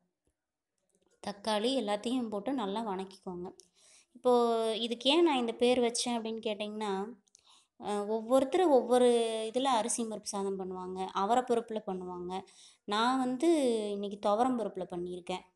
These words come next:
அவரை பருப்புல பண்ணாலும் நல்லா டேஸ்டா இருக்கும், துவரம் பருப்புல பண்ணாலும். அவரை பருப்பு இல்லாதவங்க என்ன பண்ணுவாங்க, துவரம் பருப்புலையும் பண்ணிக்கலாம், தப்பில்ல. So இது வந்து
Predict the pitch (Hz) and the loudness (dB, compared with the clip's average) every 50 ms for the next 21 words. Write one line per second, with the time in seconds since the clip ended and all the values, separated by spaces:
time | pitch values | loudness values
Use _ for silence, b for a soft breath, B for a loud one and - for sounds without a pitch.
0 | _ b b b b b b - 202 220 262 285 277 285 269 262 254 254 240 233 | _ b b b b b b -2 0 2 2 2 4 4 2 2 4 4 2 2
1 | 233 233 220 214 220 214 220 240 294 302 262 220 214 208 208 208 208 226 - - | 2 0 -4 -4 -4 -4 -2 0 0 0 0 0 -2 -4 -2 -4 -4 -2 -2 -2
2 | - 214 202 190 180 175 - 190 220 302 370 359 - - - _ _ _ _ _ | -2 -2 -2 -2 -4 -6 -6 -6 -4 -4 -4 -4 -6 -12 -20 _ _ _ _ _
3 | _ _ _ _ - 240 226 226 247 262 269 269 262 247 - 226 208 - 208 202 | _ _ _ _ 0 2 2 4 4 2 2 2 0 -2 -2 -4 -4 -4 -4 -4
4 | 202 214 240 247 202 196 214 254 254 262 247 240 247 233 226 226 226 220 220 220 | -4 -4 -2 -2 0 2 2 2 2 0 0 0 0 0 0 2 0 0 -2 -4
5 | 226 254 302 277 240 220 220 214 214 208 208 214 247 - 254 214 202 220 233 240 | -4 -4 -4 -2 -4 -4 -4 -4 -6 -6 -6 -6 -8 -6 -4 -2 -2 0 0 -2
6 | 233 214 208 - 226 233 285 285 233 202 196 196 196 208 202 208 196 - _ - | -2 -4 -6 -8 -8 -6 -6 -4 -4 -4 -6 -8 -8 -10 -12 -12 -12 -14 _ -10
7 | 196 185 - - 196 196 196 190 196 B B B B B B B B B B B | -10 -10 -8 -8 -6 -4 -4 -4 -6 B B B B B B B B B B B
8 | - - 254 254 247 240 233 233 233 233 240 240 240 254 262 311 | -4 0 2 4 4 4 4 2 2 0 0 0 2 2 4 4